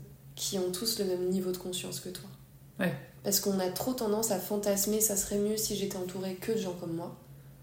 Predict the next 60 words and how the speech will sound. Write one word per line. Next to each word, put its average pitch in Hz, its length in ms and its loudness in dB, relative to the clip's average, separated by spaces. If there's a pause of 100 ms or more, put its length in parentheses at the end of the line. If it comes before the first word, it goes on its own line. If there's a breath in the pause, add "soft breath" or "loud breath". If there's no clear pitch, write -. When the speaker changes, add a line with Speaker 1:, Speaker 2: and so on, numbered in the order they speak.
Speaker 1:
Moi, 202 80 2
je 202 80 0
peux 196 100 -6
t'assurer 196 360 0
que 208 60 2
si - 140 0
je - 40 -2
suis - 100 -2
entour-, 185 440 -4
entourée 180 360 -2
que 220 120 0
de 202 60 0
gens 196 140 2
comme 190 180 -2
moi, 220 120 2
je 208 100 0
pète 190 240 -4
un 202 40 -4
câble. 180 280 -6
<laughs> - 640 -6
Non, 233 120 12
mais 220 100 10
vraiment, 240 380 10
genre, 196 200 4
ça - 160 4
serait 190 200 4
trop. 320 500 4 (240)
Il 226 100 2
faut - 140 4
Speaker 2:
Ouais, - 80 10
Speaker 1:
un 240 60 12
Speaker 2:
c'est 226 80 12
Speaker 1:
équilibre. 214 420 6
Speaker 2:
sûr. - 140 0 (440 loud breath)
Speaker 1:
Et 214 120 12
c'est 220 140 8
important 214 360 4
d'être 285 240 6
avec 196 180 6
des 196 120 8
gens 262 160 6
qui, 202 320 2 (280 loud breath)
qui - 140 2
n'en 214 140 8
sont 208 160 4
pas 208 120 2
encore 208 300 4
là 214 200 4
et 214 40 2
tout 208 140 -4
ça, 262 240 6
mais 233 80 8
aussi 202 260 6
des 226 140 8
gens 233 100 4
qui 247 120 0
sont 196 200 -2
au-dessus 226 340 4
de - 60 -8
toi. 226 220 4